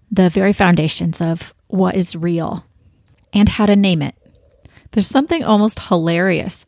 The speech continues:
about the seriousness of this stage, of the questions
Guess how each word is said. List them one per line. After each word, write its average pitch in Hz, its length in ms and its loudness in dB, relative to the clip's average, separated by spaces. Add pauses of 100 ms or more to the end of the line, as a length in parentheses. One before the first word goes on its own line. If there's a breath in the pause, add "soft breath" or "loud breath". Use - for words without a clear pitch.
about 170 380 -2
the 160 120 0
seriousness - 1300 0 (100)
of 170 160 -2
this 170 180 -2
stage, - 640 -4 (280)
of 170 160 -2
the 180 80 0
questions 165 960 0